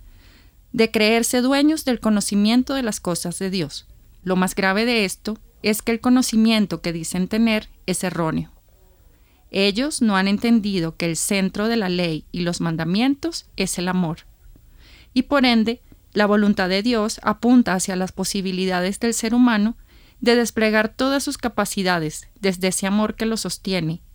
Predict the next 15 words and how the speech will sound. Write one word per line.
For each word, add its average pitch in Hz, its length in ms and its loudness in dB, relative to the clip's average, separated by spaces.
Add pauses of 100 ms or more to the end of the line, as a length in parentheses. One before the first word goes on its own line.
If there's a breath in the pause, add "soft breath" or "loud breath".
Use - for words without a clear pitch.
lo 190 140 0
libera 196 500 -2 (340)
y 220 100 2
lo 208 140 4
mueve 175 340 2
al 160 80 -2
servicio. - 500 -6 (1160 soft breath)
Que 226 100 0
podamos 220 400 2
examinar 240 560 4
hoy 233 180 2
nuestro 262 320 2
corazón 214 640 0 (420 soft breath)
para 214 220 4
reconocer 208 680 -2